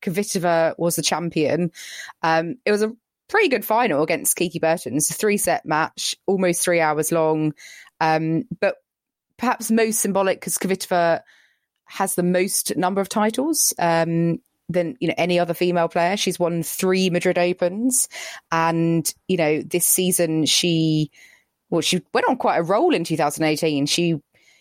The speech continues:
she picked up, uh, well, this was her fourth trophy of the season. Um, she was on an eleven match winning streak at this time. So in such a,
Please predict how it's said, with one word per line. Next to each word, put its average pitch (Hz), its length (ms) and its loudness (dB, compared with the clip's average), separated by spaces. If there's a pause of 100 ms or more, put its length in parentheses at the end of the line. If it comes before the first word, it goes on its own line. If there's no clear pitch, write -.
(140)
she 190 280 0
picked 233 340 -4
up, 175 200 0 (240)
uh, 160 280 2
well, 170 80 0
this 196 180 -4
was 185 80 0
her 165 100 0
fourth 214 540 -2
trophy 226 500 0
of 170 220 -4
the 185 60 -6
season. 196 560 0 (520)
Um, 156 360 2
she 175 160 0
was 180 160 2
on 196 100 2
an 175 120 0
eleven 175 500 0
match - 360 -6
winning 180 320 0
streak 220 440 0
at - 100 -2
this 160 160 -2
time. 170 280 0
So 190 200 0 (240)
in 208 160 0
such - 340 0
a, - 140 0